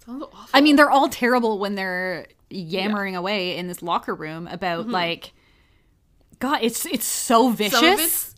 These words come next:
Speaker 1: I know, it's so bad 'cause they're talking about, like, something about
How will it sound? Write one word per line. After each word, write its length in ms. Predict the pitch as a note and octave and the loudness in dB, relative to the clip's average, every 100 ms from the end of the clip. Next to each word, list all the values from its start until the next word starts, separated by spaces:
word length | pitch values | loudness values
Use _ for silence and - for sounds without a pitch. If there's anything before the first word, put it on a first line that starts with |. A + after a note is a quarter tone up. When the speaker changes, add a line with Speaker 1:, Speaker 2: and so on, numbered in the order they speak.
| G#3+ | -4
Speaker 1:
I 100 | B3 | -2
know, 120 | A3 | -2
it's 140 | F#3+ | -4
so 220 | - G#3+ | -6 -4
bad 180 | G#3 F#3 | -2 -4
'cause 180 | G3+ G#3 | -6 -10
they're 140 | F#3+ F3 | -10 -8
talking 360 | G3+ F3+ G#3 | -8 -8 -10
about, 240 | G3 F3 D#3 | -8 -8 -6
like, 360 | D3+ D3 - _ _ _ _ - - _ _ _ _ - _ _ | -8 -8 -12 _ _ _ _ -20 -20 _ _ _ _ -20 _ _
something 260 | - G3+ A3 | -16 -10 -8
about 280 | G#3 G3 | -8 -10